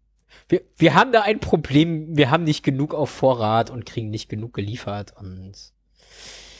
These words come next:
dann hat das Department of Health and Social Care einmal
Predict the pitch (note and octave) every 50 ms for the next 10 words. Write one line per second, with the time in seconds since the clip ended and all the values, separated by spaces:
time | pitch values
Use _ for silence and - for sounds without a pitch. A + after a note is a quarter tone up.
0 | - _ _ _ _ _ _ _ _ - C3 B2 G#2+ A2 C#3 - - C3 A#2 -
1 | - B2+ A#2 A#2+ D#3 D#3 - - A2+ C#3 E3+ - - E3+ C#3+ C#3 D3 C#3+ - C#3+
2 | C3+ - - - B2+ B2+ C#3 D3 - - - - B2 A#2+ A#2+ - - - - A2+
3 | A#2 - - - A2 G#2 - - - A2 G2+ G#2 A2 A2 A#2+ A#2 G#2+ G#2 G2+ G2
4 | G2+ G2+ G2+ G2+ G2+ G2+ G#2+